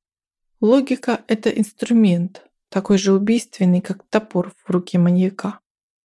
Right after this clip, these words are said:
Я не стану убивать его. В конце концов, я не бог и не судья,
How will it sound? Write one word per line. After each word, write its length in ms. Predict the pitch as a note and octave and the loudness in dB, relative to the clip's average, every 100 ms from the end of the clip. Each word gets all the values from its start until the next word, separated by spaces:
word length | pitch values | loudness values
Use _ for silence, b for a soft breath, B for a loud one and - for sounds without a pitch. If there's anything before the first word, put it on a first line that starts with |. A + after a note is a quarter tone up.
| _ _ _ _ _ | _ _ _ _ _
Я 140 | A3+ B3 | 2 4
не 100 | C4+ | 2
стану 340 | - B3+ A#3 | 0 2 2
убивать 480 | A3 G#3+ F#3 F#3 - | 2 0 -4 -6 -4
его. 320 | F3+ F#3+ F#3+ _ _ _ _ | -4 -6 -10 _ _ _ _
В 60 | _ | _
конце 280 | B3 A#3+ C4 | -2 0 0
концов, 380 | A#3 A3+ A3+ A3 | 0 0 -4 2
я 140 | A3 | 4
не 140 | G#3+ | 4
бог 320 | A3 A3+ G#3 G3 | 4 2 0 -2
и 40 | |
не 100 | F#3 | -2
судья, 580 | - G3 G3 F#3+ E3+ | -2 -6 -2 -4 -4